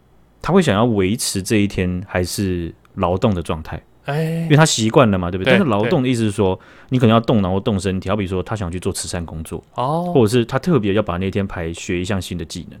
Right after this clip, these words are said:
Speaker 2: 哇塞。
Speaker 1: 而且力度蛮高，就很像，有点像工作。可是你整体的心情会不一样嘛，对不对？
Speaker 2: 就是转换角色。
Speaker 1: 对，对，对，对，对。啊，你也不一定要在礼拜五是那个事情要赚钱，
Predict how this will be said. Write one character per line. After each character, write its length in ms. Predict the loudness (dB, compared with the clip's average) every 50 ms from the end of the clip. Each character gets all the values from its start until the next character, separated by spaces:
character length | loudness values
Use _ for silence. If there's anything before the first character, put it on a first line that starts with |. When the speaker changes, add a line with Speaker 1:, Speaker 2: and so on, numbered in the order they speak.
| -16 -12
Speaker 2:
哇 120 | -12 -10 -10
塞。 240 | -10 -6 -2 -2 0
Speaker 1:
而 120 | 0 0
且 240 | 0 0 -2 -4 -6 -12 _ _ _ _ _ _
力 160 | -2 0 0 2
度 160 | 2 2 2
蛮 180 | 2 -2 -4
高， 180 | -4 -4 -4 -2
就 120 | 0 0
很 100 | 0 2
像， 140 | 2 2 2
有 100 | 2 2
点 100 | 2 0
像 200 | 0 0 -2 -2
工 200 | -2 -4 -4 -6
作。 240 | -6 -6 -8 -8 -10 _ _ -20 -20 -20 -20 -10 -4
可 100 | 0 2
是 60 | 4
你 100 | 4 4 2
整 100 | 2 0
体 80 | 2 2
的 60 | 0
心 180 | 0 0 -2
情 160 | -2 -2 -2 -2
会 120 | -2 -2
不 280 | -2 _ _ -6 -4 -4
一 140 | -4 -2
样 160 | -2 -2 -2 -4
嘛， 100 | -6 -10
对 80 | -8
不 80 | -8 -6
对？ 120 | -6 -4
Speaker 2:
就 120 | -2 -2 -2
是 80 | -2
转 220 | -2 -2 -4 -4 -2
换 340 | -2 -2 0 0 -2 -4
角 200 | -6 -8 -8 -8
色。 280 | -6 -4 -4 -4 -4 -4 -6 _ _ _ _ _ _ _ _ _ _ -2
Speaker 1:
对， 120 | 0 0
对， 120 | 2 0 0
对， 120 | -2 -2
对， 120 | -2 -2 -4
对。 160 | -4 -6 -8 -8 -4
啊， 160 | -2 -2 0
你 120 | 2 2
也 60 | 2 2
不 140 | 2 0
一 60 | 0 0
定 80 | 2
要 80 | 0 2
在 80 | 2
礼 100 | 2 2
拜 100 | 2 2
五 120 | 2 2 0
是 100 | -2 -2
那 220 | -2 -2 -2 -2
个 100 | -2 -2
事 160 | -2 -2 -4
情 140 | -4 -4 -4
要 100 | -4 -4
赚 180 | -4 -6 -8 -8
钱， 200 | -8 -14 -16